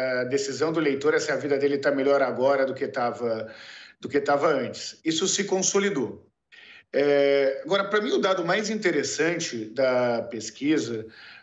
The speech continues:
William, é o dado que mostra que,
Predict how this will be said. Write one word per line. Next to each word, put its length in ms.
William, 300
é 120
o 80
dado 340
que 120
mostra 840
que, 880